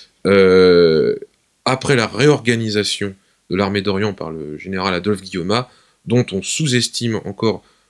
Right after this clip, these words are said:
la personne, le, le rôle et aussi l'œuvre. Euh, donc le général Guillaumat va réorganiser l'armée d'Orient,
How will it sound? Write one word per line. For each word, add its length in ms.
la 120
personne, 600
le, 300
le 120
rôle 420
et 100
aussi 280
l'œuvre. 340
Euh, 540
donc 220
le 60
général 260
Guillaumat 400
va 400
réorganiser 520
l'armée 260
d'Orient, 440